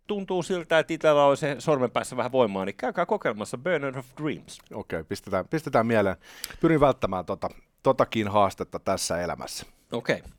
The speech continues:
Speaker 1: Hei, mitäs sitten energiaremppa? Sehän on mahdollisuus.
Speaker 2: Mä näin jotain juttuja kuule tuossa lehdessä, että se on taas kuule sama pahantekijä, tuo Rysseli,
Speaker 1: Mm.
Speaker 2: joka säätää uusia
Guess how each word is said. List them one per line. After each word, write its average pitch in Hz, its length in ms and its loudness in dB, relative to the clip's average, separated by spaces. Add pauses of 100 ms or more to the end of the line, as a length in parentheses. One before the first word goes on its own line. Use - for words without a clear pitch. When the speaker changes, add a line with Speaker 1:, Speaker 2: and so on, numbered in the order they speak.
(760)
Speaker 1:
Hei, 202 100 4
mitäs 247 300 2
sitten 170 360 4
energiaremppa? 104 800 0 (280)
Sehän 156 280 0
on 113 60 -2
mahdollisuus. 90 720 -4 (500)
Speaker 2:
Mä 139 120 -10
näin 196 140 0
jotain 175 300 2
juttuja 123 380 -2
kuule 104 280 -6 (100)
tuossa 113 360 -2
lehdessä, 104 580 -2 (180)
että 95 1000 0
se - 120 -4
on 123 80 -2
taas 170 320 2
kuule 135 220 -4
sama 139 420 0 (200)
pahantekijä, 101 540 -2
tuo 107 160 -4
Rysseli, 135 640 -4 (580)
Speaker 1:
Mm. 147 240 -6 (100)
Speaker 2:
joka 98 580 0
säätää 160 360 2
uusia 107 580 2